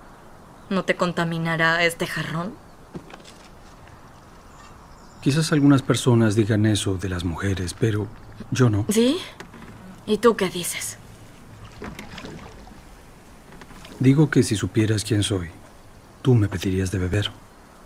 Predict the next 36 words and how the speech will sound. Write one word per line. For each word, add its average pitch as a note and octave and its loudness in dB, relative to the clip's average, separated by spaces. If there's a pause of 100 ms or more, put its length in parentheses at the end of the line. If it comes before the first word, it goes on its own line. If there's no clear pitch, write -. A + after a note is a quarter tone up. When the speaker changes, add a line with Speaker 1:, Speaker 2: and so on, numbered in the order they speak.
(360)
Speaker 1:
¿En F3+ 0
serio? E3+ -2 (420)
Speaker 2:
Y C3+ 2
te B2+ 4
daría A2 2
agua G#2+ 0
de F2+ -6
vida. D#2+ -6 (960)
Speaker 1:
Daría. E3 -2 (720)
Excepto G#3 0
que G#3 2
no F#3 0
tienes F3+ -4
cómo E3 -4
sacar D#3+ -4
el D3+ -2
agua D3 -4
y D3+ -4
este D#3 -2
es D#3 -2
un D#3+ -4
pozo D#3 -6
profundo. C#3+ -6 (1800)
Además, G#3+ 4 (340)
¿qué B3 6
necesitas A#3+ 2
de G#3 0
mí F#3+ 2
si F#3 -4
tienes F3+ -2
tu E3 -6
suministro E3+ -2
de F3 0
agua E3 0
de D#3 -4
vida? C3+ -6